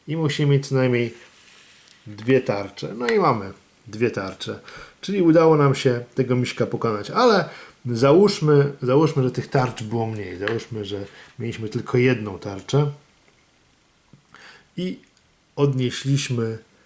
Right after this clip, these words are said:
ranę. Jak to wygląda?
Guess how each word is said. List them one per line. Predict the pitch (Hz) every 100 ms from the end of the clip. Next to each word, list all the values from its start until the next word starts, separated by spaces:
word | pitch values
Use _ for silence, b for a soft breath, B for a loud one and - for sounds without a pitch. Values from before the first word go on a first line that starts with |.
| b b _ _
ranę. | 104 120 139 127 95 90 - _ _ _ _ _ _ _ -
Jak | 135 139
to | 139
wygląda? | 123 120 107 95 -